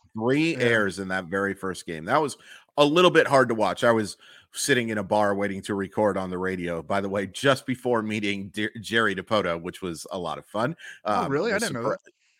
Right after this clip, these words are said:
Speaker 1: Yeah, if you look on my Twitter, you can see that I took a very nice picture. He's ridiculously handsome, by the way. Like, I did not quite realize just how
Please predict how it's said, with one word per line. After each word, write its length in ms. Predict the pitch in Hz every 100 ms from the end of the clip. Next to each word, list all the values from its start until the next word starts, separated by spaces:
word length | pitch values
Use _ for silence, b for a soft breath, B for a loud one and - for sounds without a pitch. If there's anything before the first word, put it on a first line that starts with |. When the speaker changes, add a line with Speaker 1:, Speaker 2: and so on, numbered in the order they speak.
| _
Speaker 1:
Yeah, 240 | 240 277 190
if 160 | 165
you 80 | 170
look 180 | 170 170
on 100 | 156
my 100 | 131
Twitter, 360 | - 143 113 101
you 200 | 95 92
can 140 | 101
see 180 | 87 107
that 140 | 92
I 80 | 90
took 180 | 87 92
a 40 |
very 240 | 80 87 85
nice 200 | 80 -
picture. 320 | 101 - 73
He's 300 | - 202 160
ridiculously 1000 | 110 107 82 73 - 131 110 87 - 95
handsome, 340 | 78 87 73 78
by 140 | 73
the 80 | 71
way. 180 | 69 69
Like, 240 | 117 113 - b b _
I 120 | 156
did 180 | 170 170
not 220 | 156 147
quite 300 | - 151 143
realize 440 | 123 127 117 101 95
just 260 | - 131 -
how 300 | 117 107